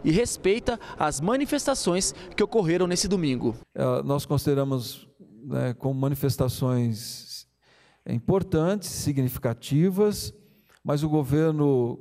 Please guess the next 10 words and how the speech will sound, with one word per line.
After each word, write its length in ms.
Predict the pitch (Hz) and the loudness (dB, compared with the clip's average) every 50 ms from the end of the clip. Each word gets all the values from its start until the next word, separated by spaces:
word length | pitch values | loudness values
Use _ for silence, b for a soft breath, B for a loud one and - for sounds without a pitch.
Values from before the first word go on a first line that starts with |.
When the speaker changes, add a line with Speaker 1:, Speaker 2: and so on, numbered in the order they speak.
| - | -8
Speaker 2:
como 220 | - - 135 135 135 | -4 -4 0 0 0
eu 40 | 127 | 2
já 140 | 131 135 | 2 0
disse, 680 | 120 110 117 135 139 131 - - - - 120 113 107 - - B B B B B B B B - 131 | 0 2 2 2 4 4 2 0 0 0 0 0 -2 -4 -8 B B B B B B B B -8 -4
é, 560 | 117 117 120 117 113 110 107 - 117 - - - - - - - - | -2 0 0 0 0 -2 -4 -4 -6 -10 -12 -14 -18 -20 -16 -8 -2
como 280 | 135 135 143 147 147 147 | -2 0 0 0 0 0
encara 800 | 147 135 - - 139 135 131 127 123 120 113 110 107 107 113 - - b b b b b b b b _ - | -2 -2 -2 -2 0 0 2 0 2 2 0 0 -2 -4 -8 -12 -18 b b b b b b b b _ -12
as 220 | - 127 127 117 | -8 -6 -4 -2
manifestações 1400 | 127 135 139 139 127 - 143 131 - - 139 131 - - - 135 127 127 120 117 113 110 107 - - - - _ b b b b b b b _ _ | 0 0 0 0 0 0 -2 -2 0 0 0 0 0 -2 0 0 0 2 0 0 -2 -4 -6 -10 -14 -18 -20 _ b b b b b b b _ _
com 460 | - 135 131 113 113 - - - 98 | -12 -10 -8 -8 -8 -8 -10 -12 -14